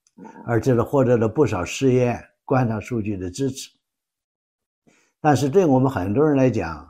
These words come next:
仍然是很难理解，一头雾水。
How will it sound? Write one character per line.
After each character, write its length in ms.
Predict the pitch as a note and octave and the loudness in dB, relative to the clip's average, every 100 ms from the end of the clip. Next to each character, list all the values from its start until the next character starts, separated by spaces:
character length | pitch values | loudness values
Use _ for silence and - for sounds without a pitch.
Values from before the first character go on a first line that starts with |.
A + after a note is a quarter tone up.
| - | -4
仍 200 | B2+ D3+ | 0 2
然 160 | C3+ | 2
是 100 | A2 - | -2 -8
很 140 | F2+ | -10
难 180 | F2+ F2+ | -8 -6
理 140 | F2+ G2 | -6 -8
解， 180 | - - _ _ _ _ _ | -12 -20 _ _ _ _ _
一 180 | - C3 | 0 0
头 140 | B2+ A2 | 2 0
雾 220 | A2 A2 | 0 -2
水。 160 | - | -6